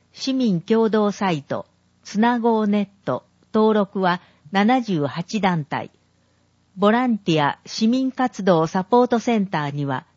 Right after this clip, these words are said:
二千七百十九人が登録。エヌピーオー団体の立ち上げ支援として補助金を交付する市民活動団体育成事業を行っている。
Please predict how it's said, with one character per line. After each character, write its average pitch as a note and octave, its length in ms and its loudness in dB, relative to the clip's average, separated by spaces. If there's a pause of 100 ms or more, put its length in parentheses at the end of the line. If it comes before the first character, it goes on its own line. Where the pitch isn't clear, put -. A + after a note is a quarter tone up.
(180)
二 A#3+ 120 2
千 G3+ 320 0
七 F#3 280 0
百 F#3 300 -2
十 G#3+ 280 0
九 - 160 -6
人 A3 260 2
が D3 240 -2
登 D3 240 -2
録。 B2+ 320 -6 (1300)
エ G#3 120 4
ヌ B3 140 4
ピ B3+ 300 0
ー B3 40 4
オ B3 120 2
ー - 20 -2
団 A#3 260 2
体 D#3 260 -2
の C#3+ 300 -2
立 F3+ 240 -6
ち B3 80 0
上 A3 140 2
げ G#3 140 2
支 A3 220 -4
援 F3 220 0
と C3+ 160 -4
し - 160 -20
て C#3 200 -8 (280)
補 G3+ 140 0
助 B3 160 2
金 A#3 260 -2
を A3 160 0
交 G#3+ 240 2
付 G#3 120 -14
す F#3+ 180 -6
る F3+ 200 -2 (280)
市 - 200 -6
民 F#3+ 300 0
活 F#3+ 320 -8
動 B3 220 4
団 A3 260 0
体 D3 300 -2
育 - 260 -12
成 B3 240 2
事 A3 160 -2
業 D#3+ 340 4
を C#3+ 80 0
行 - 280 -4
っ D3+ 160 -2
て - 260 -10
い B2 140 -6
る。 - 160 -18